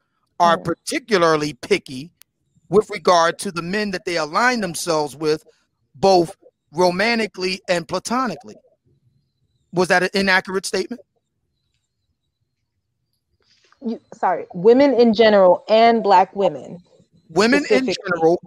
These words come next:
Speaker 1: and black women in particular
Speaker 2: Mm-hmm.
Speaker 1: are particularly picky about who they align themselves with in terms of men, both intimately and platonically. Was that an inaccurate statement?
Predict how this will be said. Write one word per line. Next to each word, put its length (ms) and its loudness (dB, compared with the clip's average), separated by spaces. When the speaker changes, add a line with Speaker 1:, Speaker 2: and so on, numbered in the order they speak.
Speaker 1:
and 200 -2
black 300 0
women 380 -2
in 160 -2
particular 760 -8
Speaker 2:
Mm-hmm. 480 -4
Speaker 1:
are 200 2
particularly 840 -2
picky 540 -12
about 360 2
who 280 0
they 180 2
align 480 0
themselves 600 -4
with 320 -4
in 160 -2
terms 320 -2
of 140 -4
men, 320 -2
both 320 0
intimately 680 0
and 180 -2
platonically. 720 -6
Was 120 -10
that 140 0
an 80 -8
inaccurate 500 -6
statement? 360 -10